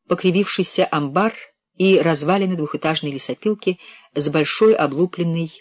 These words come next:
вывеской, на которой сохранились фамилия владельца, часы работы и прейскурант пиломатериалов. Прохожие оглядывались на меня, и я заметила, как один из них записал номер машины. Мне стало смешно,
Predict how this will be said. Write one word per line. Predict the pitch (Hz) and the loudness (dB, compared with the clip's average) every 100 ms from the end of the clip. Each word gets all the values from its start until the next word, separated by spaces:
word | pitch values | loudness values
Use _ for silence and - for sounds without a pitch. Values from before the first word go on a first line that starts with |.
| - | -12
вывеской, | 131 143 123 113 - 110 110 - - _ _ - | -2 0 0 -4 -10 -10 -12 -16 -20 _ _ -12
на | 143 | -8
которой | - 156 | -2 0
сохранились | 147 160 143 147 143 139 - - - | 0 -4 -2 -2 -2 -4 -8 -14 -12
фамилия | - 151 139 123 120 | -2 -2 -2 -4 -6
владельца, | 123 127 208 - | -4 -2 -2 -2
часы | 147 127 - | -8 -6 -6
работы | 123 127 196 208 | -6 -2 -2 -2
и | 185 165 | -4 -4
прейскурант | - 156 - 139 160 175 - - _ _ - | -4 -6 -6 -4 -4 -4 -10 -20 _ _ -4
пиломатериалов. | 151 139 139 143 120 110 78 - _ _ _ _ - - _ | -2 -2 -4 -8 -8 -10 -12 -20 _ _ _ _ -20 -20 _
Прохожие | 175 175 233 196 202 196 | -2 2 4 4 4 4
оглядывались | 208 220 165 139 - | 4 4 2 0 -2
на | 139 | -6
меня, | 135 123 117 _ _ _ _ _ | -6 -6 -8 _ _ _ _ _
и | - | -2
я | 147 147 | 0 2
заметила, | 151 160 - 151 | 0 -2 -2 -2
как | 151 147 | -2 -2
один | 147 147 | -2 -2
из | 143 | -2
них | 147 147 | -2 -4
записал | 147 143 147 147 | -4 -4 -2 -2
номер | 151 156 | -4 -4
машины. | 175 - - 208 - _ _ _ _ 160 | -6 -6 -8 -10 -14 _ _ _ _ -6
Мне | 147 | -4
стало | - 135 | -2 -4
смешно, | 135 139 147 - 127 | -4 -8 -8 -8 -10